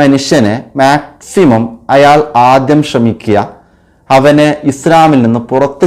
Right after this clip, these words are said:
ചാടിക്കാനാണ്. ഇസ്ലാമിൽ നിന്ന് പുറത്ത് ചാടിയ ഒരാളാണെങ്കിൽ പിന്നെ പ്രശ്നമല്ല. ഇസ്ലാമുള്ള ഒരു മനുഷ്യനെ ഇസ്ലാമിൽ നിന്ന് പുറത്ത്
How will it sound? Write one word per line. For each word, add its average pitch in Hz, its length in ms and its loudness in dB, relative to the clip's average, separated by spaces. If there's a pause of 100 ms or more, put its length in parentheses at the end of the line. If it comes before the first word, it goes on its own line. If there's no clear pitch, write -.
ചാടിക്കാനാണ്. 107 680 -2 (220)
ഇസ്ലാമിൽ 151 460 0
നിന്ന് 165 200 -2
പുറത്ത് 147 400 -2
ചാടിയ 160 280 2
ഒരാളാണെങ്കിൽ 127 540 2
പിന്നെ 127 200 -2
പ്രശ്നമല്ല. - 420 -4 (460)
ഇസ്ലാമുള്ള 190 600 2
ഒരു 131 140 2
മനുഷ്യനെ 120 440 -4
ഇസ്ലാമിൽ 139 340 0
നിന്ന് 120 180 -6
പുറത്ത് 143 340 0